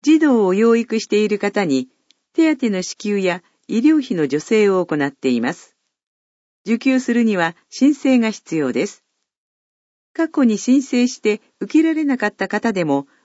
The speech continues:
受けられる場合があります。手続き方法など詳しくお問い合わせください。なお、乳幼児医療費助成、丸乳以外は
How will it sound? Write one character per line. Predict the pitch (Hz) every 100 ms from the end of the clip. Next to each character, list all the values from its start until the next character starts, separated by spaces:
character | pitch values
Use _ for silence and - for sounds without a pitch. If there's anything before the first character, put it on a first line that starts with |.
| _
受 | 165 285
け | 294
ら | 311
れ | 294
る | 190
場 | 151 151
合 | 151
が | 143
あ |
り | 135
ま | 131
す。 | 202 - _ _ _ _ _ _ _ _ _ _
手 | 214
続 | 220 247 254
き | 233
方 | 240 240
法 | 214 190
な | 196
ど | 180 165 - _
詳 | - 269
し | 302
く | - 180
お |
問 | 175 175
い | 175
合 |
わ | 170
せ | 165
く | 160
だ | 160
さ | - 170
い。 | 123 _ _ _ _ _ _ _ _ _ _ _ _
な | 190 190
お、 | 160 - _ _
乳 | 247 330
幼 | 320 320 269
児 | 175 180
医 |
療 | 208 220
費 | 208 202
助 | 202
成、 | - 143 131 - _ _
丸 | - 202 269
乳 | 247 247 233
以 | -
外 | 214 196 160
は | 139